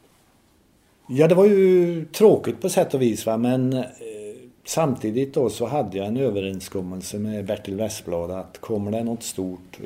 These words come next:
utomlands så fick jag gå. Och det är liksom, du kan inte säga nej till Benfica tyckte jag, utan det var ju, så var det, va? Och dessutom tyckte jag, jag hade gjort mitt, va?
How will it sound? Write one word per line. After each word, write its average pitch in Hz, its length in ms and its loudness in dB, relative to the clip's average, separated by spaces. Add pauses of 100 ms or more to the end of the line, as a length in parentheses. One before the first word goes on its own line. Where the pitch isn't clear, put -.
utomlands 87 640 -10
så 90 140 -10
fick - 320 -18
jag 95 140 -6
gå. 123 320 0 (2000)
Och 117 100 -2
det 117 60 0
är 120 80 0
liksom, 120 680 0
du 113 100 -4
kan 123 400 -2
inte 101 260 -6
säga 107 200 -6
nej 87 220 -6
till - 100 -16
Benfica 123 480 -8
tyckte 90 320 -14
jag, 90 100 -12
utan 90 300 -16
det 92 100 -12
var 101 160 -12
ju, 90 420 -12 (800)
så 120 180 -4
var 101 180 0
det, 90 100 -8
va? 107 140 -6
Och 101 200 -2 (720)
dessutom 139 580 2
tyckte 113 240 -4
jag, 98 240 -6
jag 113 120 -2
hade 117 160 0
gjort 95 280 -4
mitt, 123 260 -4
va? 85 100 -12